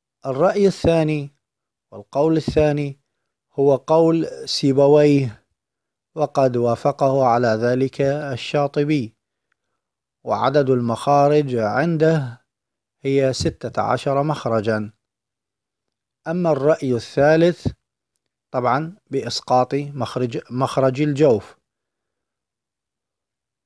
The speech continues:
أما الرأي الثالث فهو رأي الفراء، وقد ذكر الفراء أن مخارج الحروف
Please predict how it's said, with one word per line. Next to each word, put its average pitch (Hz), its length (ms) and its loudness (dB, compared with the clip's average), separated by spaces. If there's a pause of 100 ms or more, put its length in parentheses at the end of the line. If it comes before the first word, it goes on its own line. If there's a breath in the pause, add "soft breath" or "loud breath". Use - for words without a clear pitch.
أما 160 240 2
الرأي 131 360 2
الثالث 147 640 0 (140)
فهو 127 380 -2
رأي 131 260 0
الفراء، 123 760 -2 (1160)
وقد 139 580 -2 (120)
ذكر 143 560 0
الفراء 120 640 -2
أن 123 280 -4
مخارج 113 580 -4
الحروف 139 800 -2